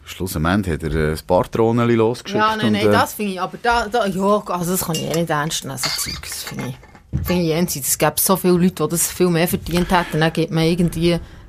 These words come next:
Speaker 2: Amerika schon nur, nein.
Speaker 1: Aber es ist schon klar, da, also da bei uns oben ist es verdammt gefeiert worden, Obama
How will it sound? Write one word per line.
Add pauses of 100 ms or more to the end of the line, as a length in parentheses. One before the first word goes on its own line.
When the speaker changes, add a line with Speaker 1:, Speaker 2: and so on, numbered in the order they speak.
(160)
Speaker 2:
Amerika
schon
nur, (360)
nein. (360)
Speaker 1:
Aber
es
ist
schon
klar,
da,
also (280)
da (120)
bei
uns
oben
ist
es
verdammt
gefeiert
worden,
Obama